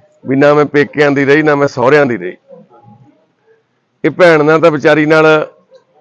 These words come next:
ਇਹਦੇ ਕਰਮਾਂ ਦੀ ਕਹਿ ਦਈਏ ਗੱਲ, ਸਿਰ ਦਾ ਸਾਈਂ ਵੀ ਆਪਦੇ ਹੱਥੀਂ ਖਾ ਲਿਆ ਮਾਰ ਕੇ, ਸਜ਼ਾ ਵੀ ਭੁਗਤ ਲਈ ਉਹਦੀ ਤੇ ਅੱਜ ਜਿਹੜੀ ਸਜ਼ਾ ਭੁਗਤ ਰਹੀ ਆ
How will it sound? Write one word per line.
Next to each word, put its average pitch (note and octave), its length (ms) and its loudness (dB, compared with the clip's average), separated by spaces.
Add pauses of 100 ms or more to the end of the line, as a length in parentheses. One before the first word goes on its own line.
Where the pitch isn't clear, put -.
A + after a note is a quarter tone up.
(1200)
ਇਹਦੇ G3 180 0
ਕਰਮਾਂ E3 460 0
ਦੀ E3+ 100 0
ਕਹਿ E3 200 0
ਦਈਏ F3+ 200 0
ਗੱਲ, D3 440 -2 (160)
ਸਿਰ D3+ 260 -6
ਦਾ D3+ 180 0
ਸਾਈਂ D3 400 0
ਵੀ D3+ 280 0 (1300)
ਆਪਦੇ C#3 280 -2
ਹੱਥੀਂ D3 360 -4
ਖਾ A#2+ 180 -4
ਲਿਆ A#2 180 0
ਮਾਰ A2 240 -4
ਕੇ, - 200 -16 (1500)
ਸਜ਼ਾ D3+ 320 0
ਵੀ F#3 140 2
ਭੁਗਤ E3 320 0
ਲਈ C#3+ 180 0
ਉਹਦੀ D3+ 260 0 (1600)
ਤੇ E3 60 -10 (140)
ਅੱਜ D#3 140 -4
ਜਿਹੜੀ F3+ 260 -2
ਸਜ਼ਾ E3 340 0
ਭੁਗਤ F3+ 340 -2
ਰਹੀ E3 240 0
ਆ E3+ 100 4